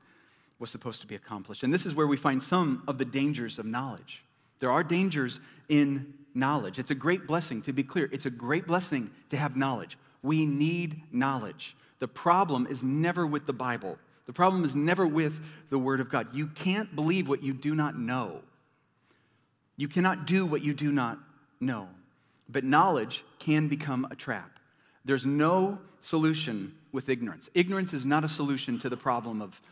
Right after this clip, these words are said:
to the trap of knowledge. Ignorance is not the solution, but knowledge can become a trap, and knowledge had become a trap for the Jewish people.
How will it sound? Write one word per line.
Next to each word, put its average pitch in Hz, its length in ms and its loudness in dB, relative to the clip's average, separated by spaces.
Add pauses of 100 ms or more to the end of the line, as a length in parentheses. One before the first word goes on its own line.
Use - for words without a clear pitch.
(120)
to - 80 -8
the 120 80 -10
trap 120 300 -6
of 101 100 -16
knowledge. 95 560 -10 (1900)
Ignorance 139 420 0
is 135 100 -4
not 123 200 -4
the 120 80 -8
solution, 95 560 -12 (280)
but 117 120 -6
knowledge 123 680 -2 (300)
can 151 320 0
become 143 300 -2
a 120 40 -2
trap, 143 360 -4
and 120 120 0
knowledge 151 300 2
had 156 300 -6
become 147 300 -2
a - 40 -4
trap 98 380 -8 (340)
for - 100 -8
the 123 80 -2
Jewish 117 360 -8
people. - 380 -8